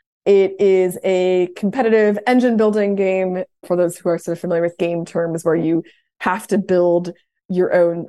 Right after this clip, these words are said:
civilization before your, your playmates do.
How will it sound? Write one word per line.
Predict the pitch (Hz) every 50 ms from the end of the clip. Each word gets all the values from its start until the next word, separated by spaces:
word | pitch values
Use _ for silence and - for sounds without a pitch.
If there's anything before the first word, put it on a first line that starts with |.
| - _
civilization | 190 - - 226 208 202 185 185 175 170 170 165 170 - - 165 156 160 160 165
before | 170 160 - - 180 175 170 170 160 156 156 156 156 156 - _ _ _ _ _ _ _
your, | - 180 180 170 165 165 156 151 156 156 165 - _ _
your | - 175 165 160 165 _ _ _ _
playmates | - - 214 202 175 165 156 156 156 - - -
do. | - - 170 156 139 - 170 160 151